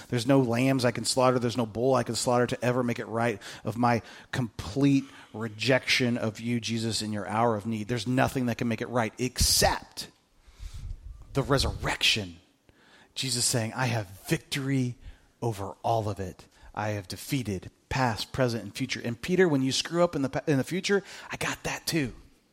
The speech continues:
That's the beauty of this. How does Jesus respond? He responds with clarity.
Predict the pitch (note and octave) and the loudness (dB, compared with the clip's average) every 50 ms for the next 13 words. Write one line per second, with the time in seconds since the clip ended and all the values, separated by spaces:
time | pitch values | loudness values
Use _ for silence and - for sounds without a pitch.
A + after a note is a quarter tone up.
0 | _ _ _ _ _ _ _ _ _ _ _ _ _ _ _ _ _ _ _ _ | _ _ _ _ _ _ _ _ _ _ _ _ _ _ _ _ _ _ _ _
1 | _ _ _ _ _ _ _ _ _ _ _ - E3+ - - - D3+ A#2 A2 B2 | _ _ _ _ _ _ _ _ _ _ _ -4 0 0 0 0 0 -2 -4 -4
2 | C#3 D3+ B2+ B2+ A#2 G#2+ - - - - - - - - - _ _ _ _ _ | -4 -2 -2 -2 -4 -4 -6 -10 -14 -14 -14 -16 -16 -18 -20 _ _ _ _ _
3 | _ _ _ _ _ _ _ _ _ _ _ _ _ _ _ _ _ _ _ _ | _ _ _ _ _ _ _ _ _ _ _ _ _ _ _ _ _ _ _ _
4 | - - - - - - F#3+ A3+ A#3+ G3 D3 E3 A3+ G3+ G3 F3 - D#3 D#3 - | -16 -14 -14 -12 8 12 12 12 12 12 8 6 6 6 8 6 6 4 6 4
5 | - - - F#3 E3 D3+ C3 A#2 G#2 G2+ - - - - _ _ _ _ _ _ | 4 8 10 10 10 10 8 6 2 -2 -8 -14 -18 -20 _ _ _ _ _ _
6 | _ _ _ - _ _ _ _ _ _ _ _ _ _ _ _ _ - - - | _ _ _ -20 _ _ _ _ _ _ _ _ _ _ _ _ _ -20 -20 -20
7 | - - _ - F3+ G#3 G#3 F#3 - - G3+ F#3 F3 D#3 C#3 C#3+ - - - F3+ | -20 -20 _ 8 10 10 10 10 8 8 10 10 10 8 6 2 0 2 8 10
8 | F3 F3 E3 D3 A#2+ A2 G2 G2 | 10 12 12 10 8 6 2 -2